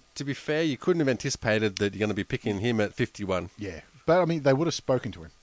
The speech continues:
Speaker 1: Yeah, yeah.
Speaker 2: You don't pick somebody that you've never spoken to.
Speaker 1: And this is true. And maybe he had absolutely no intention of going to Sydney either. So he's like, "Fuck, I mean, honestly, I've got, I've, I've liked this shit on my Facebook page. I'm not going to Sydney."
Speaker 2: Yeah.
Speaker 1: Like, we can guarantee that, all right, guys?
Speaker 2: <laughs> He's obviously, he's forgotten about it too.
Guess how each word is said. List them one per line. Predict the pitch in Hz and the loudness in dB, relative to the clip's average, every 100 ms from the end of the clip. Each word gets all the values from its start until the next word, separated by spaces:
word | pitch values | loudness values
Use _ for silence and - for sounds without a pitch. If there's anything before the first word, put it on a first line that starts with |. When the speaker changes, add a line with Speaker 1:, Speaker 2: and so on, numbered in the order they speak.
| - | -8
Speaker 1:
Yeah, | 113 90 - _ | -4 -4 -8 _
yeah. | 98 85 | -10 -6
Speaker 2:
You | 110 | -2
don't | 123 135 | -2 -2
pick | 135 | -4
somebody | - 113 110 | -4 -4 -4
that | |
you've | 101 95 | -6 -6
never | 107 95 | -4 -4
spoken | - 95 90 | -6 -8 -8
to. | 78 - - - - | -14 -16 -20 -20 -4
Speaker 1:
And | 170 | -2
this | 190 | -2
is | 143 | -2
true. | - 135 123 - | 2 2 2 0
And | 139 | 0
maybe | 160 147 | 0 0
he | 127 | 2
had | 113 101 | 0 0
absolutely | 113 110 - 95 90 | -4 -6 -4 -6 -4
no | 95 104 117 113 | -4 0 2 2
intention | 101 - 113 - | 0 -4 -6 -6
of | 87 | -4
going | 101 98 | -2 -2
to | 92 | -4
Sydney | - 104 95 | -6 -4 -2
either. | 113 95 | -2 -2
So | - 95 | -4 -4
he's | 85 | -4
like, | 85 80 | -6 -6
"Fuck, | - 92 - | -10 -12 -12
I | |
mean, | 82 90 95 - - | -8 -4 -4 -6 -4
honestly, | 98 - 92 | -4 -2 -4
I've | 95 | 0
got, | 131 - | 0 0
I've, | 101 98 - | -4 -6 -6
I've | 120 107 | -2 4
liked | 143 123 | 4 6
this | 127 | 2
shit | 131 | 4
on | 107 | 2
my | |
Facebook | - 104 98 - | 2 0 0 -4
page. | 90 87 - | -4 -6 -2
I'm | 110 110 | 0 4
not | 113 - | 2 2
going | 107 101 | 0 0
to | 85 | -4
Sydney." | - - 110 92 | -2 0 0 -2
Speaker 2:
Yeah. | - 87 | -2 2
Speaker 1:
Like, | 113 | 2
we | |
can | 110 | 4
guarantee | 110 110 107 107 101 | 6 6 4 2 2
that, | 95 92 | 4 4
all | 92 | 4
right, | 95 | 4
guys? | 107 107 113 - | 4 2 0 -6
Speaker 2:
<laughs> | - | 2
He's | 165 175 | 4 6
obviously, | 190 170 139 | 4 2 -2
he's | 135 113 | -2 -2
forgotten | 107 127 139 107 | 0 2 2 -2
about | 87 80 | -8 -10
it | 107 | -12
too. | - 92 | -6 -8